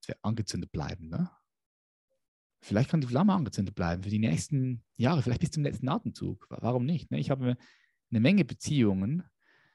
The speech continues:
vor fünfzehn, zwanzig Jahren aufgebaut. Und zwischendrin sind viele Sachen passiert. Familie, ein paar haben Familie, Beruf, andere Interesse, komplett andere Interesse.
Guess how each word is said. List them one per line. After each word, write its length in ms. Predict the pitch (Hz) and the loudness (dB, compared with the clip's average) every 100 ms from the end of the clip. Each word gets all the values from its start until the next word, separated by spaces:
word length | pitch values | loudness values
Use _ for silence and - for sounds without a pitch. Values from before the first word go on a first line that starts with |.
| _ _ _ _ _ _ | _ _ _ _ _ _
vor 380 | _ - - 113 | _ -8 -2 2
fünfzehn, 500 | 127 143 - 95 92 | 4 2 2 -4 -2
zwanzig 500 | - 104 135 110 95 | 0 0 2 -2 2
Jahren 360 | 98 196 127 | 4 4 2
aufgebaut. 920 | 73 80 - - 80 160 - - - _ _ _ _ _ _ _ _ _ | -2 -6 -10 -2 2 2 0 -10 -16 _ _ _ _ _ _ _ _ _
Und 200 | 113 110 | -2 -2
zwischendrin 1040 | - 127 - 120 117 - - 123 123 113 110 | 2 0 2 -2 -2 -2 0 4 6 6 2
sind 260 | 110 110 | -2 -4
viele 200 | - 190 | 0 2
Sachen 300 | - 87 - | 2 0 -2
passiert. 840 | - - - 95 175 - - - _ _ - | -6 -6 -4 -2 -2 -4 -12 -16 _ _ -12
Familie, 600 | - 92 117 110 110 104 | 0 6 8 8 8 6
ein 60 | - | 4
paar 200 | 95 85 | 2 2
haben 140 | 82 | 0
Familie, 720 | 82 87 107 104 101 95 95 - - - _ | -2 2 2 4 2 2 0 -4 -14 -20 _
Beruf, 640 | - 85 117 113 - - - - - | -4 2 6 4 2 -10 -20 -20 -6
andere 280 | 92 95 92 | 0 2 2
Interesse, 640 | 92 - 113 120 - 110 | 0 0 0 0 0 -6
komplett 480 | - 123 160 196 - | -6 -2 2 2 0
andere 300 | 117 110 107 | -2 0 -2
Interesse. 840 | 104 98 90 107 123 104 80 | 0 0 2 0 0 -4 -10